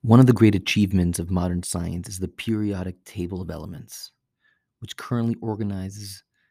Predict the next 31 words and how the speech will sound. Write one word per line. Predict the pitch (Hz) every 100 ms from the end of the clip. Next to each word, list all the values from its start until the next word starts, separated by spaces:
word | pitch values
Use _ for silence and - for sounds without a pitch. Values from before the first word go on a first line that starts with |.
| _ _ -
the | 104
one | 98 104 110
hundred | 104 92
and | -
eighteen | 101 104 - 110 98 95
known | 95 98 98
elements | 101 92 95 95
in | 95
the |
universe | 92 92 64 - - - - _ _ _
by | -
how | 92 104
many | 101 98
protons | 98 135 123 92 87
they | -
possess. | - - - - - - _ _ _ _ _ _ _ _ _ _ _
From | - 90
hydrogen, | 85 92 95 101 110 131 -
that |
has | 107 107
one | 107 104 98
proton, | - 92 101 95 120 139 _ _ _ _ _ _ _
to | - 95 95 95 - _ _ _ _ _ _ _ _ _ _ -
oganesson, | 110 95 104 - - - 123 - 113 127 143 139 120 - -
I |
don't | 113
think | 113
I'm | 113
pronouncing | 101 73 71
that | 55
right, | 60 50